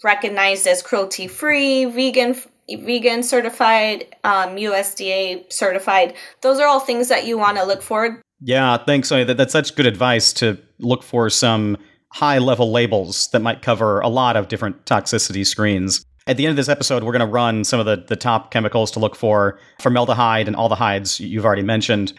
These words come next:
Speaker 2: And one of the things that we're gonna be giving are the names of some apps that you can scan the barcode. You can use to scan the barcode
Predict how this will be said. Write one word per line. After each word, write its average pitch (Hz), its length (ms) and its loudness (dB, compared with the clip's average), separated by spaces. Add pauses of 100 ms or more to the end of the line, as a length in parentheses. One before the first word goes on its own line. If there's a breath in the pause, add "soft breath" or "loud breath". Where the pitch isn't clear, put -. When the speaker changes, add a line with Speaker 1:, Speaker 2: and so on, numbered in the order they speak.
(140 soft breath)
Speaker 2:
And 147 160 0
one 185 100 2
of 202 60 2
the 175 60 0
things 170 220 -2
that 135 120 -2
we're 139 140 -2
gonna 135 180 0
be 117 180 -6 (120)
giving 127 480 0 (240)
are 120 100 2
the 123 60 0
names 135 360 2
of 117 180 -2
some 123 180 2
apps - 580 -2 (360 soft breath)
that 107 420 -2
you 110 120 -2
can 110 140 -2
scan 127 400 2
the 120 80 0
barcode. 101 720 0 (280 soft breath)
You 107 100 -6
can 113 80 -2
use 107 100 -2
to 98 60 -6
scan 117 260 0
the 107 80 -4
barcode 104 580 0